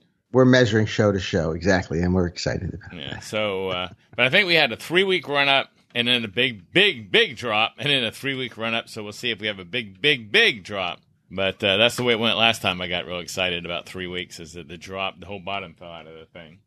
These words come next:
Speaker 2: And I don't know if we're back up to where we were <laughs> six weeks ago, to be honest with you, or seven weeks ago.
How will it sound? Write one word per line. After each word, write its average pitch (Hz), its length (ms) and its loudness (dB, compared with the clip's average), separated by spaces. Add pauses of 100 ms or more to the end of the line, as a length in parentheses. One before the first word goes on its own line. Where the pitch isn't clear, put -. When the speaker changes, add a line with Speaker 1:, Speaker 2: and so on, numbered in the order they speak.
(500)
Speaker 2:
And 113 120 0
I 143 120 4
don't 147 160 -2
know 123 160 2
if 113 100 -6
we're 110 100 -4
back 110 300 2
up 117 180 0
to 110 80 -8
where 113 120 2
we 117 100 2
were 113 220 2
<laughs> - 0 -
six - 320 -2
weeks 143 240 -2
ago, 95 240 2
to 90 80 -6
be 98 80 0
honest 131 360 0
with 90 120 -4
you, 98 80 -4
or 92 40 -6
seven 107 240 0
weeks 120 220 -6
ago. 65 220 -12